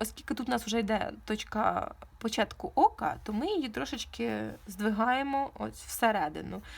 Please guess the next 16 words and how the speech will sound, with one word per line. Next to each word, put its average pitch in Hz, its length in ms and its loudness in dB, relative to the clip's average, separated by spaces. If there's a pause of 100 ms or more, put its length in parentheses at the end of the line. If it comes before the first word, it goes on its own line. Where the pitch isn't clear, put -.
(200)
І 247 80 -4
потім 320 420 2
тут 294 200 -6
у - 20 0
нас 233 160 0
вже 226 180 0
йде 240 300 4 (260)
лінія 220 580 2
оця 208 540 0
повіки. 214 600 -2 (320)
М, 202 600 -8 (240)
тобто 214 500 2 (420)
сюди 226 420 2
с-, - 180 -6
всадиться 240 840 2
наше 214 500 0